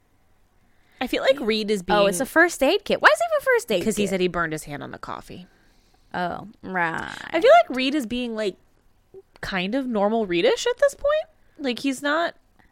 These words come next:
Speaker 1: he doesn't seem too, like, agitated, like
Speaker 2: He
Speaker 1: he
Speaker 2: seems too caffeinated.
Speaker 1: Yeah, maybe that's
Speaker 2: He's,
Speaker 1: it.
Speaker 2: like,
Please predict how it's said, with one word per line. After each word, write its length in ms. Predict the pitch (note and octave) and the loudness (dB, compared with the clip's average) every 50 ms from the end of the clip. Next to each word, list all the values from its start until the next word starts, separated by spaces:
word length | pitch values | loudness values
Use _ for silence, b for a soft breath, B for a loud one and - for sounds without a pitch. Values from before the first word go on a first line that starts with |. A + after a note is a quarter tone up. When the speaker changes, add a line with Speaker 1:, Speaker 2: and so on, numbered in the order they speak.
| _ _ _ _ _ _ - | _ _ _ _ _ _ -10
Speaker 1:
he 140 | B3+ C4+ C#4 | -6 -4 -4
doesn't 260 | C4+ C4 C#4+ D4 D4 | -4 -4 -6 -10 -8
seem 240 | - D4+ D4 C#4+ C#4+ | -8 -6 -6 -6 -8
too, 360 | - - - C#4 C4+ C4+ C4+ | -8 -6 -4 -4 -4 -4 -4
like, 240 | C4 C4+ B3+ B3+ - - | -4 -4 -4 -4 -4 -4
agitated, 1160 | G#3 G#3+ A3 A3 G#3+ A3 - - A#3+ A#3+ A#3+ A#3 A#3 A3+ A3+ A3+ A3+ A3+ A3 A3 A3 A3 G#3 | 0 0 0 0 -2 -6 -6 -4 -2 -2 0 0 0 0 2 2 2 2 2 2 0 0 -2
like 500 | G#3 F#3 F#3+ F#3 F3+ - - - - - b b b b b b b b b b b b _ | -2 -2 -2 -2 -4 -8 -14 -20 -20 -20 b b b b b b b b b b b b _
Speaker 2:
He 100 | - B3 | -8 -8
Speaker 1:
he 40 | A#3+ | -8
Speaker 2:
seems 320 | - - F#4 F#4+ G4+ F#4+ - | -6 -4 -4 -2 -2 -4 -4
too 180 | - F4 F#4 | -2 -2 -2
caffeinated. 920 | - - C4+ C4 C#4+ F4+ - - C5+ D#4+ G#3 E3 D3 B2+ B2+ - - F3+ F3+ | -2 -2 -2 0 0 0 0 -2 -2 -2 -2 -2 -6 -10 -12 -12 -8 -4 -2
Speaker 1:
Yeah, 360 | F3 E3+ E3+ E3+ E3+ E3+ E3+ - - | 0 2 2 2 2 0 -2 -4 -8
maybe 200 | G3 F#3+ G3+ A3+ A3+ | -10 -8 -6 -6 -4
that's 240 | G#3 G3 G3 G#3+ A#3+ | -4 -4 -4 0 0
Speaker 2:
He's, 160 | E4 D#4+ C#4+ | 0 2 2
Speaker 1:
it. 40 | F4 | 2
Speaker 2:
like, 160 | E4+ C4+ | 0 0